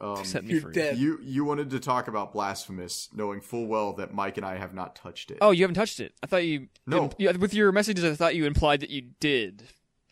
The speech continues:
Speaker 1: Well, I know what it is. I've, I've seen gameplay of it. I just, I have not picked up Blasphemous because I got,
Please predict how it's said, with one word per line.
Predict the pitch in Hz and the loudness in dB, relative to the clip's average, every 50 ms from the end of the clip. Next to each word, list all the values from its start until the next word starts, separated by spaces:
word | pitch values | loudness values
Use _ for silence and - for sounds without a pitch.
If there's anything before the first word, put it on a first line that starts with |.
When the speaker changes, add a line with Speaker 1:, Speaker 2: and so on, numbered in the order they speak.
| _ _ - | _ _ -6
Speaker 1:
Well, | 156 156 156 | -2 0 2
I | 156 160 165 | 2 2 4
know | 202 214 | 4 4
what | 175 139 120 | 4 4 2
it | 107 | 2
is. | 135 202 208 160 127 127 | 2 2 2 2 0 -4
I've, | 127 110 104 | -6 -8 -6
I've | 110 120 104 - | -6 -8 -6 -6
seen | - 135 120 104 | -4 -4 -4 -4
gameplay | - 107 113 160 226 - 123 98 95 | -4 -4 -4 -4 -4 -4 -4 -4 -4
of | 95 90 | -4 -4
it. | 110 107 | -4 -4
I | 101 101 | -4 -4
just, | 92 104 98 - - | -6 -6 -8 -8 -6
I | - 101 101 | -6 -6 -4
have | 98 110 110 101 | -4 -4 -4 -4
not | 113 120 117 113 - - - | -2 -2 -2 -2 -2 -6 -10
picked | - 127 120 - 117 | -10 -8 -6 -4 -4
up | 107 - - - - | -4 -4 -6 -10 -8
Blasphemous | - 110 120 135 127 - - 101 95 98 101 | -2 -2 0 0 -2 -4 -8 -12 -10 -10 -10
because | - - 101 - 107 95 | -12 -12 -12 -10 -8 -6
I | 101 98 | -6 -4
got, | 98 101 98 95 92 92 - | -4 -4 -4 -4 -6 -8 -12